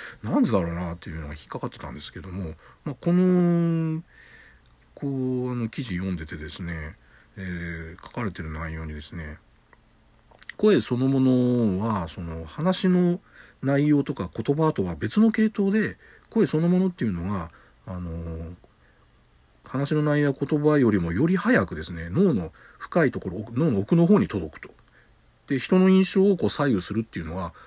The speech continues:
なんか脳科学的に証明されてるんだそうですね。で、やっぱり声そのものが、その、こう、人の印象をこう左右していると。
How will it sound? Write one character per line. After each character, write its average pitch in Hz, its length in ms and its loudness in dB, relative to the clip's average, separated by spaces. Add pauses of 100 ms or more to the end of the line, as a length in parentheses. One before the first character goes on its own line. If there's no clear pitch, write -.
(140)
な - 80 -4
ん - 20 -4
か 101 60 -2
脳 160 160 2
科 220 120 2
学 214 140 2
的 185 120 -2
に 165 100 0
証 180 160 0
明 180 120 4
さ 175 120 0
れ 156 80 2
て 156 100 -4
る 147 80 -2
ん 127 100 -4
だ 82 120 -8
そ 80 100 -14
う 76 60 -12
で - 60 -18
す - 100 -20
ね。 107 100 -16 (1300)
で、 151 120 0
や 110 60 0
っ - 20 -12
ぱ - 120 -2
り 95 140 -4
声 349 200 4
そ - 120 0
の 175 100 4
も 185 140 4
の 185 120 4
が、 151 280 2 (340)
そ - 140 -10
の、 85 500 -6 (2000)
こ 85 400 -8
う、 - 20 -16
人 - 220 2
の 127 120 6
印 117 280 6
象 117 80 2
を 101 360 0
こ 87 260 -12
う - 20 -12
左 101 140 -6
右 85 120 -8
し - 80 -12
て 90 100 -20
い - 20 -20
る - 100 -20
と。 - 60 -20